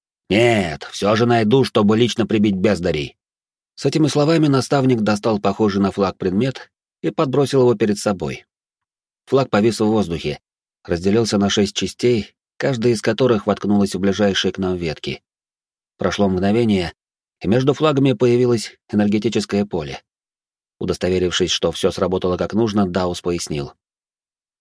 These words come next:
«Это защитная формация, способная уберечь вас от любых существ этапа мастер бронзового ранга. Даже если на вас нападет мастер золотого ранга,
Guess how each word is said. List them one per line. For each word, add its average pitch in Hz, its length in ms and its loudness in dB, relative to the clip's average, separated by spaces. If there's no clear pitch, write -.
«Это 120 200 2
защитная 120 540 4
формация, 120 580 2
способная 104 540 2
уберечь 107 380 2
вас 107 240 0
от 104 180 -4
любых 101 300 2
существ 104 480 0
этапа 104 340 0
мастер 98 400 0
бронзового 98 480 0
ранга. 85 380 -2
Даже 117 320 2
если 127 240 4
на 127 160 4
вас 123 160 2
нападет 120 400 2
мастер 120 360 2
золотого 117 440 2
ранга, 107 460 0